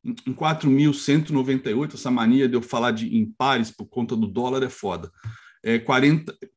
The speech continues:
puta, quatro mil cento e noventa, é vício meu, o dia inteiro falando em dólar,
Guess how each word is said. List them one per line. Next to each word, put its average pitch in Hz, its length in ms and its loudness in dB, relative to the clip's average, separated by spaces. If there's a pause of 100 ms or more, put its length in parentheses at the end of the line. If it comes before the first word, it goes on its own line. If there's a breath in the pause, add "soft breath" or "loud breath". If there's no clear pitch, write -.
(200)
puta, 120 400 -8
quatro 165 360 2
mil 160 240 4
cento 175 380 -2
e - 40 -2
noventa, 139 460 -2
é 135 60 2
vício 135 460 -2
meu, 110 220 0
o 107 60 -2
dia 139 140 0
inteiro 147 300 -2
falando 131 480 0
em 117 160 6
dólar, 143 380 2